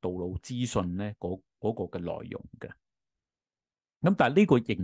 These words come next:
然係有鋪排嘅，即係做得好好嘅。咁連咧一開頭佢對隻流浪狗號咧都有回報啊，成為咗佢中間咧即係要去捉賊嘅時候咧嗰個嘅工具啊。嚇，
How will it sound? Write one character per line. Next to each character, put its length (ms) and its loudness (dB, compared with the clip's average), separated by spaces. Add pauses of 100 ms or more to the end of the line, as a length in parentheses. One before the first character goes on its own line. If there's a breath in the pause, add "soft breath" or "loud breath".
然 120 -4
係 100 -2
有 160 0
鋪 180 2
排 140 -12 (180)
嘅， 100 -10 (140)
即 140 -2
係 160 0
做 120 -6
得 80 -4
好 80 -2 (120)
好 100 -6 (160)
嘅。 100 -16 (720 loud breath)
咁 180 4
連 240 6
咧 280 2
一 100 2
開 160 4
頭 120 2
佢 220 2 (140)
對 140 6
隻 160 0
流 180 -2
浪 220 0
狗 240 0
號 100 0
咧 140 -2
都 120 -6
有 160 -2
回 160 -8 (120)
報 240 -2
啊， 200 -4 (300 loud breath)
成 180 -2
為 140 2
咗 140 2
佢 240 4
中 280 2
間 300 -2
咧 280 -2
即 120 -4
係 180 -4
要 140 -4
去 140 -6
捉 180 -6
賊 240 -2
嘅 160 -4
時 220 -12
候 100 -6
咧 120 -2
嗰 220 -4
個 360 -2
嘅 100 -6 (340 soft breath)
工 320 4
具 360 -2
啊。 120 -14 (420)
嚇， 160 -6